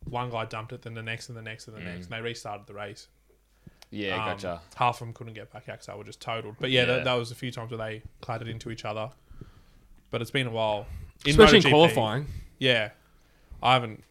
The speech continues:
Speaker 1: uh, I can't remember a time
Speaker 3: That's
Speaker 1: in
Speaker 3: just
Speaker 1: G P.
Speaker 3: the woke world, though, we live in these days.
Speaker 2: Yeah, it is. I hate it. It's bullshit.
Speaker 3: Yeah.
Speaker 2: Just let 'em, I want, just let 'em, just, yeah,
Speaker 3: Let
Speaker 2: go.
Speaker 3: 'em crash.
Speaker 2: Yeah, let 'em crash.
Speaker 3: <laughs>
Speaker 2: Let Marquez go in the orbit if he wants.
Speaker 3: Yeah, but you know, the other
Speaker 2: <laughs>
Speaker 3: thing
Speaker 2: Great
Speaker 3: is,
Speaker 2: viewing.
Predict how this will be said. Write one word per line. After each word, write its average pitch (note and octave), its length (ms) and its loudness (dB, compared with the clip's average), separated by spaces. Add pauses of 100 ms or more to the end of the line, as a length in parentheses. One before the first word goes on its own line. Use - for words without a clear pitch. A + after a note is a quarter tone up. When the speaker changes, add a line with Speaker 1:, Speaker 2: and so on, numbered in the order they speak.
(420)
Speaker 1:
uh, G#2+ 360 -2
I A2+ 80 -6
can't A2 200 -8
remember G#2+ 240 -10
a - 20 -8
time - 140 -8
Speaker 3:
That's E3 140 0
Speaker 1:
in - 80 -2
Speaker 3:
just A2 60 -2
Speaker 1:
G E3+ 60 2
P. C#3+ 60 4
Speaker 3:
the C3 60 2
woke C3+ 240 4
world, A#2 280 0
though, G#2+ 220 -2
we G#2+ 120 -4
live A2 180 -6
in G2+ 160 -8
these G2 200 -12
days. F#2+ 340 -14 (680)
Speaker 2:
Yeah, F#2+ 300 0
it F#2 120 -6
is. A2+ 300 0
I G#2+ 300 4
hate F2 80 0
it. E2+ 160 -6 (100)
It's - 120 -14
bullshit. F2 420 -10
Speaker 3:
Yeah. A2+ 240 2 (240)
Speaker 2:
Just A#2+ 200 -2
let G3+ 140 0
'em, A2+ 160 -6 (460)
I B2 80 0
want, - 340 -8
just D#3 180 -10
let A#3+ 120 -2
'em, C3+ 280 -6
just, - 180 -12
yeah, D3 80 -4
Speaker 3:
Let D#3+ 80 -6
Speaker 2:
go. A#3 160 6
Speaker 3:
'em F3 100 2
crash. A2+ 380 0
Speaker 2:
Yeah, E3+ 280 6
let E3+ 140 10
'em F3 120 4
crash. A#2+ 600 8
Speaker 3:
<laughs> - 60 -20 (500)
Speaker 2:
Let F3+ 160 4
Marquez D#3 460 6
go B2 160 4
in A#2+ 80 2
the A#2+ 60 -2
orbit G#2+ 340 2
if G2 60 -8
he G2 100 -2
wants. A2 400 -2
Speaker 3:
Yeah, A3+ 60 2
but B3+ 80 4
you C4+ 100 8
know, C4+ 80 8
the G3 100 8
other B3+ 160 8
Speaker 2:
<laughs> - 0 -
Speaker 3:
thing D#3+ 140 10
Speaker 2:
Great D#3+ 120 12
Speaker 3:
is, D#3 40 4
Speaker 2:
viewing. D3 360 8